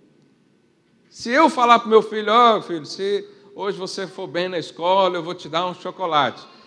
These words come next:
Se ele foi bem ou não, ele vai pedir. Meu filho é assim. Você acha que eu vou negar coisas pra ele?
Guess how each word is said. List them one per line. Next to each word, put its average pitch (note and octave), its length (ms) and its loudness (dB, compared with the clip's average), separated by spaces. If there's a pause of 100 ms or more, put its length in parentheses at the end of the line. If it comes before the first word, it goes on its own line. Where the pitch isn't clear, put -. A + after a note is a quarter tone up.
(160)
Se - 160 -10
ele C4 80 -8
foi A#3 220 4
bem A3+ 240 2
ou B3+ 80 0
não, G3+ 220 0
ele A#3+ 100 -2
vai G#3+ 140 -4
pedir. G#3+ 600 -8 (400)
Meu E3 180 -12
filho A3 260 -12
é E4 40 -10
assim. F#3+ 440 -14 (1120)
Você - 160 -12
acha B3+ 160 -2
que A#3+ 80 -2
eu G#3 40 2
vou F3+ 160 -2
negar E3+ 440 -6
coisas E3+ 380 -14
pra B2+ 180 -14
ele? C#3 400 -18